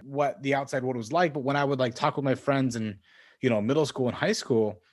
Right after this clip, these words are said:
that's when I first started to hear people use the phrase, "Oh, we live in the bubble." And I'm like, "This isn't a bubble. What are you talking about? What,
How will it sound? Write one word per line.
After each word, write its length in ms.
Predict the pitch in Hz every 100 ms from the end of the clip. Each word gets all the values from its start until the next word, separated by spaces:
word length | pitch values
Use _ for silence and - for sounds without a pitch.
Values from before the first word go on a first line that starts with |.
| _ _ -
that's 180 | 185
when 100 | 196
I 80 | 165
first 280 | - 165 147
started 200 | 151 143
to 60 | 120
hear 280 | - 151
people 220 | 139 135 120
use 280 | 117 135
the 80 | 120
phrase, 340 | - 139 123 117
"Oh, 220 | 127 113
we 120 | 110
live 160 | 135 117
in 60 | 104
the 80 |
bubble." 460 | 87 107 98 - - _ _ _ _ _ _ _ _ _ _ _ _ _ _ -
And 100 | 120
I'm 140 | 117
like, 180 | 113 110
"This 220 | 135 175
isn't 200 | 269 185
a 60 | 107
bubble. 560 | 98 87 92 139 185 -
What 100 | 156
are 40 |
you 60 | 220
talking 420 | - 170 - 131
about? 400 | 98 87 82 90 _ - - _ _ - -
What, 200 | -